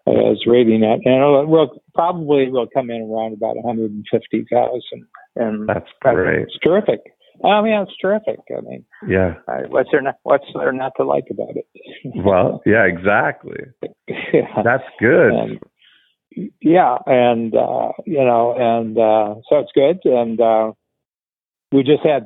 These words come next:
Speaker 1: three people, um, sign up for the free zone, uh, from first of December. Uh, so we've got this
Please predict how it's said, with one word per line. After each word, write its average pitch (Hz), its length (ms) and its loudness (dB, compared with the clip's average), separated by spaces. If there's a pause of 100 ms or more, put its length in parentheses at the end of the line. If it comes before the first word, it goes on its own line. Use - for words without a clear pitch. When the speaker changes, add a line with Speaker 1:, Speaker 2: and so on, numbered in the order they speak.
Speaker 1:
three 156 180 2
people, 131 720 2
um, 110 500 -4 (160)
sign 113 260 0
up 120 200 0 (120)
for 62 360 -4
the 64 600 -6
free 127 240 2
zone, 135 540 0
uh, 107 560 -2 (200)
from 107 400 -2 (680)
first 131 300 0
of 113 80 2
December. 117 720 -2 (760)
Uh, 117 220 -4 (120)
so 117 100 2
we've 110 200 0
got 110 320 2
this 110 160 -4